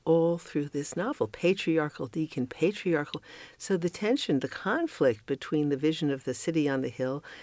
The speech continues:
and the persistence of patriarchal power and privilege, a great quote from the novel, and also between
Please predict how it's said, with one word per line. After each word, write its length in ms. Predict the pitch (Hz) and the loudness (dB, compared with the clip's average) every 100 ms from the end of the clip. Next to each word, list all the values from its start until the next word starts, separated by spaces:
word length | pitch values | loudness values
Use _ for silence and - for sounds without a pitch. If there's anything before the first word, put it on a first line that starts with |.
| - | -8
and 140 | 139 143 | -2 0
the 80 | 147 | 0
persistence 720 | - 151 - - - 151 - | 0 0 0 -4 -4 -4 -6
of 80 | - | -6
patriarchal 680 | 135 143 - 127 139 156 - | -2 -2 -2 -4 -2 -6 -8
power 400 | - 175 156 156 | -6 -2 2 2
and 140 | 147 139 | 0 -2
privilege, 540 | - 123 131 156 190 | -2 -2 -2 -2 -4
a 40 | |
great 380 | 135 127 139 - - | -4 -4 -4 -8 -18
quote 260 | - 143 160 | -2 0 0
from 220 | - 123 | 0 -2
the 80 | 117 | -2
novel, 400 | 117 113 127 160 - - - - - - _ - | -4 -4 -6 -8 -10 -18 -18 -18 -20 -20 _ 0
and 220 | 180 180 | 0 2
also 420 | 180 196 - 196 175 | 2 2 2 0 2
between 840 | 180 175 - 185 175 170 165 | 2 0 0 2 4 4 4